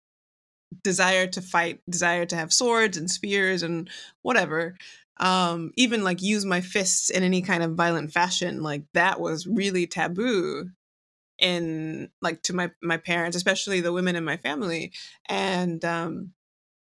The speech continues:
so honestly, I think, like, that sometimes that might have been the queerest part of me. Uh, and later I realized that part, like, you know, other stuff in terms of, like, oh, also wanting to kiss the girl you saved is also part of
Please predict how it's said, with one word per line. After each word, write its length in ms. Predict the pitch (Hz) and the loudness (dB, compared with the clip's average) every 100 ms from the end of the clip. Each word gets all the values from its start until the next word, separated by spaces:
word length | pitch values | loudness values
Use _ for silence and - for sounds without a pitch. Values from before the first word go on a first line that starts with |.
| _ _ - 226 | _ _ -6 0
so 180 | 226 214 | 2 4
honestly, 440 | 196 302 - 196 | 2 0 0 0
I 80 | 185 | 0
think, 240 | 214 240 | -2 -4
like, 160 | 196 185 | -4 -2
that 180 | 175 - | -2 2
sometimes 540 | 233 247 220 185 - | 0 2 0 0 -4
that 200 | 170 202 | 0 0
might 200 | 208 208 | 2 2
have 140 | 208 190 | 2 2
been 360 | 185 202 214 | 0 2 0
the 100 | 180 | 0
queerest 480 | 180 - 185 185 185 | -2 0 2 2 0
part 200 | 180 170 | -2 -2
of 120 | 208 | -2
me. 320 | 254 277 381 381 _ _ _ _ _ | -2 -2 -2 -8 _ _ _ _ _
Uh, 540 | 185 185 180 165 156 - - - | 0 2 2 0 -2 -6 -12 2
and 260 | 214 233 220 | 2 4 2
later 460 | 240 302 311 240 | 2 4 4 4
I 100 | 175 | 4
realized 520 | 180 180 175 165 175 180 | 4 2 4 2 0 -2
that 180 | 165 | -4
part, 180 | 190 185 | 0 0
like, 200 | 180 - _ _ _ | 0 -2 _ _ _
you 100 | 180 | -2
know, 120 | 165 151 | -2 0
other 220 | 190 185 | 0 0
stuff 440 | 185 - 175 - - - | -2 -4 -6 -8 -18 -10
in 160 | 175 | -8
terms 320 | 180 175 165 175 | -4 -4 -4 -6
of, 160 | 151 | -6
like, 240 | 147 147 _ | -6 -6 _
oh, 120 | 196 156 | 0 2
also 340 | 180 190 214 | 0 0 -2
wanting 340 | 190 185 180 180 | 0 0 0 -2
to 100 | 185 | -4
kiss 260 | 214 208 | -4 -2
the 100 | 220 | -2
girl 180 | 208 202 | 0 2
you 140 | 196 | 0
saved 320 | 208 196 190 175 | 0 0 0 -2
is 100 | 160 | -4
also 320 | - - 156 | -6 -6 -8
part 220 | - 151 | -6 -6
of 180 | - | -6